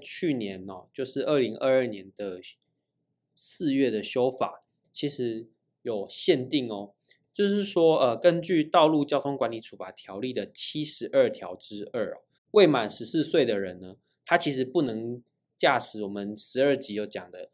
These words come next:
微型电动二轮车，他也不能去驾驶呢这个个人行动器具。也就是说，包括电动滑板车、风火轮，这些都是不能的哦。如果有违反的话，会被罚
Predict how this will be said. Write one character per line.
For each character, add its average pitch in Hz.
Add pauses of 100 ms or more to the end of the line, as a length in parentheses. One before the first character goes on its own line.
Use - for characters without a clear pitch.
(120)
微 135
型 131
电 143
动 131
二 131
轮 104
车， 104 (160)
他 202
也 170
不 190
能 139
去 160
驾 160
驶 101
呢 92
这 127
个 101
个 143
人 101
行 104
动 113
器 104
具。 101 (220)
也 127
就 165
是 180
说， 160 (160)
包 160
括 156 (200)
电 202
动 185
滑 156
板 120
车、 127 (440)
风 175
火 147
轮， 101 (320)
这 185
些 185
都 160
是 151
不 156
能 101
的 -
哦。 - (180)
如 226
果 185
有 127
违 120
反 120
的 95
话， 131
会 131
被 127
罚 98